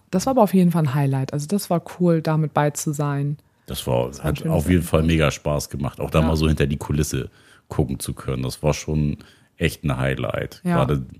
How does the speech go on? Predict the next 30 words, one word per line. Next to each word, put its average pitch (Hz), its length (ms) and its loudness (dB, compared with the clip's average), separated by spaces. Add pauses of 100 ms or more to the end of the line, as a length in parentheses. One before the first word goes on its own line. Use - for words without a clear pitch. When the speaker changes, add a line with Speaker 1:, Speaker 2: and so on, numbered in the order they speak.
(140)
Speaker 2:
was - 180 -6
für, 69 380 -2
für 67 460 -6
interessante 67 520 -6
Leute 65 280 0
man 64 180 -4
da 60 80 -2
auch 53 140 -8
so 60 120 -12
kennengelernt 58 720 -12
hat. 67 160 -12
Das - 220 -12
war 62 200 -6 (540)
echt - 320 -4
ein 90 80 0
Highlight. 57 460 -6 (240)
Speaker 1:
Und 196 240 2
man 202 120 4
muss 202 120 2
auch 185 120 -2
wirklich 185 220 -2
sagen, 190 180 4
die 185 60 4
Produktion 175 500 2
war 135 120 4
wirklich 131 280 -6
auch 123 80 -4
sehr, 127 180 -6
sehr - 140 -6
gut. - 320 -10